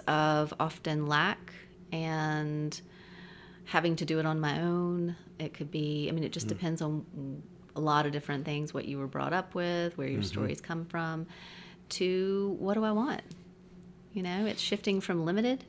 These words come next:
Speaker 1: to infinite.
Speaker 2: And the shifts aren't always these giant aha moments that happen in an engagement. They can happen after your engagement is closed, right? You know,
Speaker 1: Yep.
Speaker 2: down the road of five minutes, five days,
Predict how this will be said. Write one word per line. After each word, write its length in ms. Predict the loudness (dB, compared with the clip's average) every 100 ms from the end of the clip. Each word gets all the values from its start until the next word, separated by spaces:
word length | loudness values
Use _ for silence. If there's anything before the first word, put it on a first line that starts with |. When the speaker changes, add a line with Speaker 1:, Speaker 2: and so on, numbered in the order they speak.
| -14
Speaker 1:
to 100 | -6
infinite. 380 | -4 -2 -2 -4 -10 -20 -20 -20 -18 -16 -8 2
Speaker 2:
And 120 | 6
the 60 |
shifts 420 | 8 8 8 6 2
aren't 240 | 4 6 6
always 360 | 8 8 8
these 160 | 4 4
giant 340 | 4 6 6
aha 280 | 4 4 4
moments 500 | 6 6 6 4 0
that 120 | -2
happen 720 | 2 4 4 4 0 0 -2 0
in 140 | 2
an 100 | 4
engagement. 720 | 4 8 10 8 6 2 0 -4 -18 -20 -20 -20 -20 -8 2
They 160 | 2
can 180 | 4 2
happen 400 | 2 2 2 2
after 360 | 4 4 4 4
your 200 | 6 6
engagement 500 | 6 6 6 4 2
is 80 | 0
closed, 560 | 4 8 8 8 2 2
right? 380 | 4 4 2
You 120 | 2 4
know, 80 |
Speaker 1:
Yep. 100 | 4
Speaker 2:
down 220 | 6 6 6
the 80 | 6
road 340 | 8 8 6
of 220 | 4 2
five 420 | -2 4 6 8 6
minutes, 400 | 4 4 4 4
five 320 | 6 6 8
days, 720 | 8 8 6 4 2 0 -4